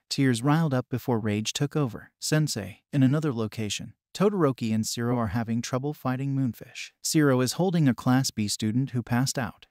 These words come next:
while Todoroki tries to fight Moonfish using a combination of his ice and fire. Moonfish just breaks the ice and the steel teeth absorb the heat. Todoroki throws a huge iceberg to block the path.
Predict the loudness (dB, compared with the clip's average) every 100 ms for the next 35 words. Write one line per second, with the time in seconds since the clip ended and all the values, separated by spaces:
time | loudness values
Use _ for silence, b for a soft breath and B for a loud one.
0 | _ 0 0 0 -2 -2 -2 -4 -6 -2
1 | -2 -2 -6 -6 -6 0 0 0 -2 -4
2 | -4 0 0 0 0 0 0 0 0 -2
3 | -4 -4 -4 -6 -6 -6 -6 -6 -8 -8
4 | -14 _ _ _ _ _ _ b b 4
5 | 4 4 0 0 -2 -2 -2 -2 -4 -8
6 | -4 -4 -2 -2 -2 -2 -4 -6 -6 -6
7 | -6 -6 -6 -4 -4 -4 -8 -8 -12 _
8 | _ 0 2 4 2 2 0 0 2 2
9 | 2 0 2 2 2 2 2 0 -2 -2
10 | -2 0 0 -2 -4 -4 -4 -10